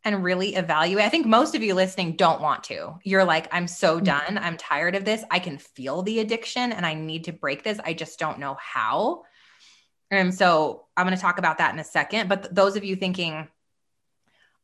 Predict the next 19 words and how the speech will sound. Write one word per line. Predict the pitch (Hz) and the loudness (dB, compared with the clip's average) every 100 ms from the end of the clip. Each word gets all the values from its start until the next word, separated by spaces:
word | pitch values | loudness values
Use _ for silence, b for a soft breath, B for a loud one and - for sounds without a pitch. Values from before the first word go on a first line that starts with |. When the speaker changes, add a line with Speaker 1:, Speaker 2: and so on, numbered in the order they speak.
| - | 0
Speaker 1:
"I | 202 | 4
don't | 202 185 - - - | 6 4 0 -12 -2
think | 185 | 0
I | 175 | 0
need | 147 135 180 | -4 -6 -2
to | |
get | 196 180 | 0 0
rid | 226 | 0
of | 240 | 0
it | 240 | 4
or | 180 | 4
I'm | 156 | 4
fine | - 143 156 | 2 0 2
with | 208 240 | 0 2
it," | 320 - 190 | 2 2 0
great. | 247 214 190 | 2 2 2
Just | 302 - | -2 -2
inventory | 208 208 214 208 208 165 143 | -2 0 0 -2 -2 -2 -2
that | 143 95 | -4 -6